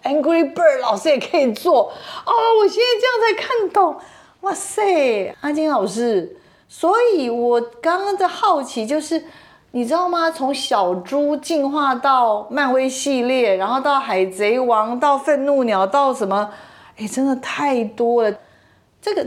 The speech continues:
眼镜是怎么回事啊？我的意思是说，是人家许愿，还是你自己就是会觉得说，“嗯，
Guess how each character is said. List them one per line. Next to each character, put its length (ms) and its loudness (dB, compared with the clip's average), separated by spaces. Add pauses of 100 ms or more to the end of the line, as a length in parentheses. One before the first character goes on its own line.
眼 320 0
镜 300 -2
是 100 -6
怎 160 -4
么 100 -10
回 160 -6
事 160 -8
啊？ 80 -6
我 80 -2
的 80 -2
意 80 0
思 140 -4
是 80 -2
说， 260 -2 (400)
是 160 -2
人 120 0
家 100 0
许 300 -4
愿， 260 0 (220)
还 100 -6
是 160 -4
你 140 0
自 240 -4
己 180 -6
就 140 -4
是 100 -4
会 100 0
觉 140 -4
得 80 -4
说 220 -8
，“嗯， 120 -6